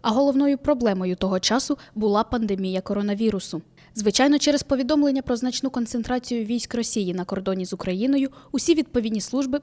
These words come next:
почали готуватися до захисту населення.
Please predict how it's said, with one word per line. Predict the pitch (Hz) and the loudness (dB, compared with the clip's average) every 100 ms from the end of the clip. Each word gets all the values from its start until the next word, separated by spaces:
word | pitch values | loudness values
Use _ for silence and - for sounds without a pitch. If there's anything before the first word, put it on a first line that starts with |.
| - | -4
почали | 226 - 190 220 | -2 0 0 0
готуватися | 208 196 185 196 254 269 269 | -2 -2 -2 -2 -2 -4 -4
до | 254 | -2
захисту | 202 170 196 - 190 | -4 -6 -6 -6 -6
населення. | 190 - 196 190 190 | -4 -2 -2 -2 -4